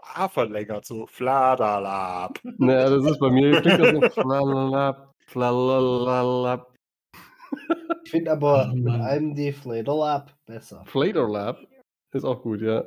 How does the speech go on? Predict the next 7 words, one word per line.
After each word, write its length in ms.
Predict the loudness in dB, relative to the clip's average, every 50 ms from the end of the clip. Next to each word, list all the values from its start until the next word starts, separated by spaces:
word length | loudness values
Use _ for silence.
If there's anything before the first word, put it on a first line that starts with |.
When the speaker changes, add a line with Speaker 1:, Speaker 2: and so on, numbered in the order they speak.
| -8 -18 _ _ _ _ _ _
Speaker 4:
Fladalab. 500 | -18 -14 -12 -12 -10 -8 -8 -8 -8 -10 -8 -2
Speaker 2:
Wie 220 | 2 2 2 2 2
klingt 280 | 2 2 2 4 4 2
das 160 | 2 0 0
denn 240 | -2 0 0 0 0
auf, 760 | -2 -2 0 2 2 4 4 4 2 2 0 -2 -8 -16 -20 -20 _ _ _ _ _ _ _ _ -6 -2
ähm, 1400 | -2 0 0 0 0 0 0 0 -2 -2 -2 0 0 0 2 2 2 2 2 0 -2 -2 -4 -6 -8 -14